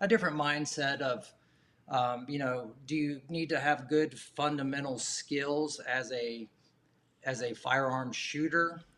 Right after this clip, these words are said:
marksmanship skills? Absolutely. You have to be able to do these things before you can progress on to these others. But, you know, just because you can shoot a weapon on a range doesn't necessarily mean you're going to prevail in a gunfight, because there's, there's other skills in there that I think are,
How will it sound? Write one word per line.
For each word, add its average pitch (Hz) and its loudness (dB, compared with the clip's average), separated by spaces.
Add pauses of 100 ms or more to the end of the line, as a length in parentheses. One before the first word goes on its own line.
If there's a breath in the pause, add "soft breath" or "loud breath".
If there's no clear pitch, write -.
(160)
marksmanship 151 -4
skills? 175 -4 (120)
Absolutely. 185 -2
You 110 -2
have 147 -2
to - -20
be 151 0
able 147 4
to 143 0
do 143 -2
these 139 -6
things 123 -6
before 123 -6
you 123 -12
can 123 -16 (100)
progress 127 0
on 120 -2
to 117 -6
these 110 -8
others. 127 4
But, 110 0 (460 soft breath)
you 143 2
know, 127 4
just 143 2
because 143 2
you 139 -4
can 117 0
shoot - 2
a 139 0
weapon 131 2
on 127 2
a 120 0
range 127 0
doesn't 127 -2
necessarily 123 -2
mean 117 -6 (320)
you're 135 0
going 123 2
to 117 -6
prevail 123 0
in 110 -2
a 110 -2
gunfight, 120 0
because 123 -10
there's, 117 -8 (320)
there's 135 0
other 147 4
skills 139 -2
in 143 2
there 143 2
that 127 0
I 113 0
think 117 -6
are, 107 -4